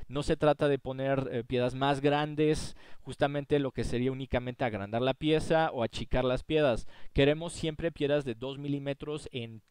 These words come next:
todos esos diseños a cualquier tamaño. Ahí obviamente es necesario utilizar tres D Design para realizar eso. Con cualquier otro software no lo va a poder realizar,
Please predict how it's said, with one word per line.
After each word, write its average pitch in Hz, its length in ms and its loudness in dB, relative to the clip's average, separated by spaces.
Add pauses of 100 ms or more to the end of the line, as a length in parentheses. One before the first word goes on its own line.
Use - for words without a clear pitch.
todos 143 380 -4
esos 143 260 -6
diseños 139 440 -6
a 110 60 -4
cualquier 113 400 -6
tamaño. 135 600 -6 (720)
Ahí 147 300 -2
obviamente 151 560 0
es 165 80 0
necesario 156 640 0
utilizar 135 480 -2
tres 143 180 -4
D 147 60 -2
Design 143 280 -2
para 120 160 -6
realizar 120 480 0
eso. 147 340 -2
Con 127 160 -12
cualquier 127 340 -8
otro 135 240 -10
software 127 340 -8
no 127 220 -8
lo 156 100 -6
va 151 60 0
a 147 40 -2
poder 147 280 -2
realizar, 143 640 2